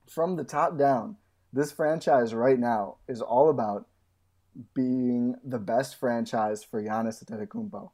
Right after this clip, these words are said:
And that's what it's become. We've seen the results. They're inarguable. All we're going to do is get better the more time we have. And again,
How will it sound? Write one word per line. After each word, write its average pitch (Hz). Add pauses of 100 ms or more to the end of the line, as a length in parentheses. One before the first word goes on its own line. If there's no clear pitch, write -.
(380)
And 127
that's 202
what 170
it's 143
become. 120
We've 127
seen 139
the 185
results. 123 (220)
They're 139 (320)
inarguable. 135 (600)
All 190
we're 208
going 185
to 139
do 151
is 127
get 123
better 120 (180)
the 131
more 123
time 123
we 104
have. 104 (480)
And 139
again, 143